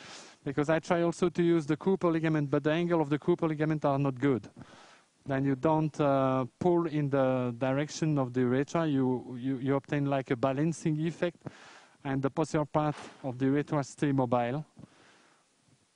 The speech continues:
I think that, uh, the, with the, the technique here, the posterior part of the urethra is, uh, uh,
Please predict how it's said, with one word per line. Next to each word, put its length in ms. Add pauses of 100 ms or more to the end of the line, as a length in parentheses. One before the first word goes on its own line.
(580)
I 100
think 280
that, 220
uh, 280 (100)
the, 220
with 220
the, 320
the 100
technique 400
here, 380 (960)
the 80
posterior 360
part 260
of 120
the 80
urethra 560
is, 320
uh, 380 (800)
uh, 0